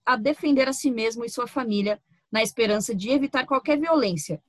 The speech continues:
desapontando seus familiares com sua passividade.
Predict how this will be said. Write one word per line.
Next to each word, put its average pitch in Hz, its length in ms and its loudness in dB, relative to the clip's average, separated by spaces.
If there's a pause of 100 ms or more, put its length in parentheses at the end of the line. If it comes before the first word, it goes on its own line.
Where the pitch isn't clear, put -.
desapontando 208 680 0
seus 226 180 -6
familiares 220 600 -2
com 220 140 -10
sua 220 220 -4
passividade. 285 800 -2